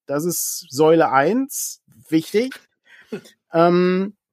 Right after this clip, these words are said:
Speaker 1: darunter würde ich jetzt auch noch Miss Marple fassen, weil es sind, es ist eine alte Dame, die Kriminalfälle löst und die bekannteste alte Dame, die Kriminalfälle löst, ist Miss Marple. Sowohl als Kurzgeschichten und Roman von Agatha Christie, als auch als die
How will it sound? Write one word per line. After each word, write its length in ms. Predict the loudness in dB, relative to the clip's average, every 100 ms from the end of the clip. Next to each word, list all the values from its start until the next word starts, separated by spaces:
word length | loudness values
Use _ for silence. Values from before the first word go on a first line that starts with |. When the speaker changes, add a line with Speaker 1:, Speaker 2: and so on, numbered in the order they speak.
| _ _ _ -14
Speaker 1:
darunter 680 | -4 -2 2 2 2 0 2
würde 220 | 0 0
ich 240 | -2 -4 -4
jetzt 280 | -6 -6
auch 460 | -2 0 0 -2 -4
noch 380 | 0 0 -2 -8
Miss 280 | 0 2 2
Marple 400 | 2 2 4 2
fassen, 540 | 2 2 2 -2 -6 0
weil 280 | 4 4 2
es 180 | -2 0
sind, 200 | -2 0
es 160 | -2
ist 100 | -2
eine 200 | 0 0
alte 260 | 2 0 0
Dame, 300 | 0 0 -2
die 80 | -4
Kriminalfälle 760 | -2 0 2 2 2 0 0
löst 380 | -2 2 2 0
und 220 | -4 -4 -4
die 80 | -2
bekannteste 480 | -2 0 -2 -4 -4
alte 160 | -2
Dame, 240 | 0 0 -2
die 100 | -4
Kriminalfälle 560 | -2 0 0 0 0
löst, 440 | 2 2 2 -4 _ 0
ist 320 | 0 0 -2
Miss 240 | -2 0
Marple. 400 | 0 0 0 -2 -6 _ -20 _ _ _ _ -2
Sowohl 580 | 0 4 4 4 2 -4 _ _ _
als 240 | 2 2
Kurzgeschichten 640 | 2 0 0 -2 -2 -2 -6
und 260 | -2 -2 0
Roman 380 | 0 2 2
von 160 | 2 0
Agatha 380 | 2 0 0 0
Christie, 460 | -2 -4 -6 -8 -2
als 320 | 2 2 2
auch 180 | -2 0
als 380 | -2 -2 -6
die 260 | -12 -12